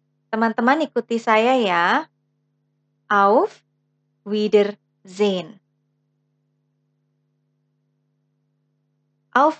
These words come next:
Wiedersehen. Tschüss. Tschüss.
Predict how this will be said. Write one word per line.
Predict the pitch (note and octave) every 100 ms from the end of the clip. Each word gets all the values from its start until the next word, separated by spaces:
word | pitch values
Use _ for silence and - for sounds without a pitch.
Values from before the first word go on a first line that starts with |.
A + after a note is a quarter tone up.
| C4+
Wiedersehen. | C4 A#3+ G#3+ F#3+ F#3 F3 D#3+ _ _ _ _ _ _ _ _ _ _ _ _ _ _ _ _ _ _ _ _ -
Tschüss. | C#4+ D#4 D#4 C#4+ D4 D4 - _ _ _ _ _ _ _ _ _ _ _ _ _ _ _ _ _ _ _ _ _ _ _ _ _ _ _ _ _ _ _ _ _ _
Tschüss. | - - C4+ D4+ C#4+ C#4 C4+ C4+ C4+ -